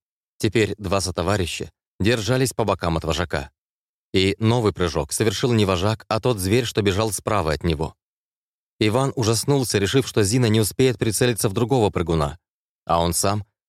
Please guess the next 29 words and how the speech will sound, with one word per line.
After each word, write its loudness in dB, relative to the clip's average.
так 0
и 2
не 2
перезарядил 2
отцовское 0
ружье. 0
Однако 0
его 4
невеста 0
не 2
сплоховала. -4
Черная 0
тварь -2
в -12
полете 2
уже 2
коснулась 0
тройки 2
передними 2
лапами, 0
когда 0
прозвучал 0
новый 2
выстрел. -4
И 0
тут 2
же 2
раздался 0
неистовый, 0